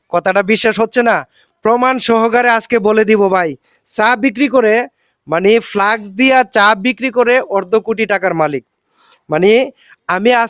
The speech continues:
থেকে বিশ বছর আগে লেভিট হসপিটালে চাকরি করতাম।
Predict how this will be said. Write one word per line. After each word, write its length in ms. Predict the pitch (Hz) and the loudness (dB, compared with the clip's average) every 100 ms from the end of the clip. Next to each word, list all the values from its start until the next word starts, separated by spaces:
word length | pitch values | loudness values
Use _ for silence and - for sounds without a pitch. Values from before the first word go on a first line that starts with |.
| - | -4
থেকে 240 | 240 220 | -4 -2
বিশ 240 | 208 220 214 | 0 -2 0
বছর 340 | 220 - 202 | -2 0 0
আগে 420 | 208 214 196 214 262 _ _ _ - | 0 0 0 -2 -6 _ _ _ -12
লেভিট 440 | 120 170 214 247 165 | -2 -2 0 -2 -2
হসপিটালে 520 | 233 - 240 220 190 | -6 -4 -4 -2 -2
চাকরি 320 | 202 202 214 | -4 -4 -2
করতাম। 380 | 170 123 131 | -2 -2 -4